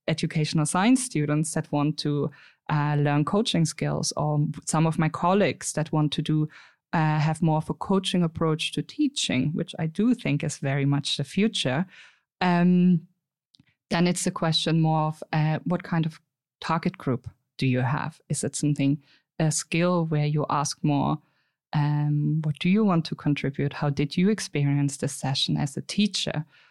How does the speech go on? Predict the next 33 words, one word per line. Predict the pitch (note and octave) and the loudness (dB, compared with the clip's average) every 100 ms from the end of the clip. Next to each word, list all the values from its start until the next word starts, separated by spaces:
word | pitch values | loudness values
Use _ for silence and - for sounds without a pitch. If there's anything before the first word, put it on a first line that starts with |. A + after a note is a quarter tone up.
| _ - | _ -2
Or | D#3 | 0
is | D3+ D3+ | 0 -2
it | D#3 | 0
more | D#3+ D#3 | 0 2
about, | D3 D3+ D3 D3 - - | 0 -2 -2 -4 -6 -4
um, | D3+ D3+ D3+ D3+ - | -2 2 0 0 0
"I | D3+ | 2
want | D#3+ D#3+ | 2 0
to | E3 | 0
learn | D#3+ E3 E3 | 2 2 0
to | - | -2
deal | F3 E3 | 0 0
with | D#3+ - | -2 -4
procrastination," | - - E3+ - F3+ F3+ A3 - D3 - D#3 D#3 - _ _ | -8 -4 -4 -2 2 4 2 0 -2 0 -2 -4 -14 _ _
or, | D#3+ D#3 | -4 0
"I | D3+ | 0
want | D3 C#3+ | 2 0
to | C#3 | 0
learn | C3+ C#3 F3+ | 0 2 2
that | B3 C#3+ | 2 0
I | |
have | C#3+ D3 - - | -2 -4 -6 -6
procrastination, | C3+ C3+ C#3 - B2+ C3+ - - C#3+ - _ _ - | -4 -4 -4 -2 -2 -2 -4 -2 -4 -6 _ _ -6
uh, | C#3+ D3 | -4 -4
tendencies," | C#3 E3+ A#3 A#3+ - - - - | -2 0 2 2 0 -4 -4 -6
or | - D3 - | -4 -4 -4
accept | - - F#3 - _ C3+ - | -6 -6 -6 -8 _ -16 -6
whatever? | E3+ F#3 F3 D3 C#3+ A3+ _ _ _ - | -2 0 0 0 -2 -4 _ _ _ -2
Um, | F3 E3+ E3 E3 - - | 0 2 4 2 0 0
or | F#3 G3 | 2 2
is | G3 | 2
it | F3+ | 0
about, | F3 E3+ D#3+ D#3+ D#3 - | 0 0 0 0 -2 -4